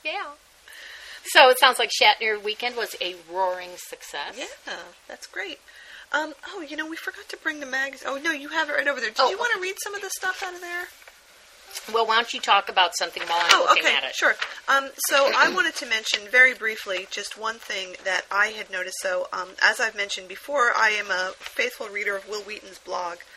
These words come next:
Speaker 2: and he had a couple things recently. One was just sort of a teaser. Um, he said, uh, speaking of, st-, he says, "Speaking of Star Trek, did you know that T N G turns twenty this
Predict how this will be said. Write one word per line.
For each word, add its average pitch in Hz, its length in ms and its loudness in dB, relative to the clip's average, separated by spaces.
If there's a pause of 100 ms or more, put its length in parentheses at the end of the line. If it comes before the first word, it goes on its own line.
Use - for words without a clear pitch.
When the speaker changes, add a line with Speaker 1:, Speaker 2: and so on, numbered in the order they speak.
(880)
Speaker 2:
and 220 120 2
he 277 80 -6
had 320 100 4
a 294 40 0
couple - 280 0
things 202 300 -10
recently. 190 500 -8 (420)
One 294 280 2
was 220 140 -2
just 247 280 -6
sort 233 160 -2
of 185 80 -6
a 165 80 -2
teaser. 190 640 0
Um, 180 220 -6 (540)
he 208 380 -10 (220)
said, 180 440 2
uh, 165 360 -8 (1300)
speaking 302 280 -2
of, 277 100 0
st-, - 200 -8
he 233 200 -8
says, 165 200 0 (100)
"Speaking 330 380 -8
of 302 60 -8
Star 185 200 -2
Trek, 185 260 -6
did 214 200 -6
you 277 80 -6
know 311 120 -2
that 208 200 -4
T 269 200 -4
N 294 120 -8
G 208 180 -6
turns 190 340 -10
twenty 285 640 -4
this 180 140 -12